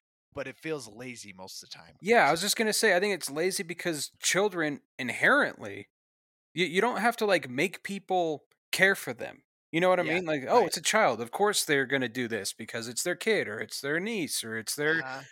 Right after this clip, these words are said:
Speaker 2: whatever." It's like, "Yeah, of course you would because it's a child." You don't have to
Speaker 1: Yep.
Speaker 2: waste any time to actually convince you to like them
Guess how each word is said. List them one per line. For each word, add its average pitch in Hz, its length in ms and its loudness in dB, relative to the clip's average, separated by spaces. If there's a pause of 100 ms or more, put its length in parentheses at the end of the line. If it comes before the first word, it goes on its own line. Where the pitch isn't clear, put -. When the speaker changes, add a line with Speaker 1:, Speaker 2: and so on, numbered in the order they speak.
(120)
Speaker 2:
whatever." 165 480 6
It's 110 160 -4
like, 139 140 -4
"Yeah, 214 220 0
of 143 100 -2
course - 280 -4
you 117 80 -10
would - 240 -16
because 123 500 -6 (220)
it's - 140 -10
a 151 40 -12
child." 190 400 2 (400)
You 151 80 2
don't 170 100 4
have 180 100 2
to 180 80 -4
Speaker 1:
Yep. 165 100 0
Speaker 2:
waste 165 180 0
any 175 180 0
time 170 360 2
to 151 120 0
actually 151 420 2
convince 147 500 -2
you 147 100 -6
to 147 180 -6
like 147 260 0
them - 160 -16